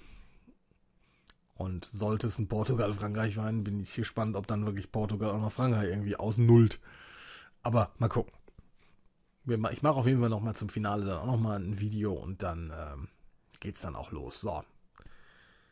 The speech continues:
Jetzt kriegt ihr noch mal die nächsten beiden Tage zwei Videos. Eins von der P S P und natürlich dann Pro Evo. Pro Evo wird ein ganz, ganz <laughs> merkwürdiges Spiel. Das muss mir einer erklären, wenn ihr es dann gesehen habt, weil,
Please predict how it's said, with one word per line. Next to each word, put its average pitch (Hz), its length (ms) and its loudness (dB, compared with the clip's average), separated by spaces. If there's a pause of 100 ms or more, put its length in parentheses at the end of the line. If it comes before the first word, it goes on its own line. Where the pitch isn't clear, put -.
(160)
Jetzt - 140 -16
kriegt 147 160 0
ihr 214 60 6
noch 120 100 6
mal 107 220 4
die 104 100 -4
nächsten 113 320 -2
beiden 104 200 0
Tage 110 440 0 (160)
zwei 104 240 0
Videos. 180 480 4 (640)
Eins 101 340 -2 (540)
von - 260 -4
der 92 100 0
P 107 180 0
S 98 120 -2
P 131 220 2
und 117 140 -2
natürlich 104 280 -2
dann 98 160 -2
Pro 98 240 -4
Evo. 123 400 2 (760)
Pro - 180 -10
Evo 113 300 4
wird 110 100 2
ein 101 140 -2
ganz, 101 340 0
ganz 101 220 -2
<laughs> - 0 -
merkwürdiges 127 640 8
Spiel. 190 360 4 (480)
Das 107 140 -4
muss 143 160 8
mir 131 100 6
einer 120 180 2
erklären, 113 400 6
wenn 104 120 4
ihr 101 40 0
es 95 100 -6
dann 104 120 2
gesehen 98 320 0
habt, 110 220 -4
weil, 95 300 2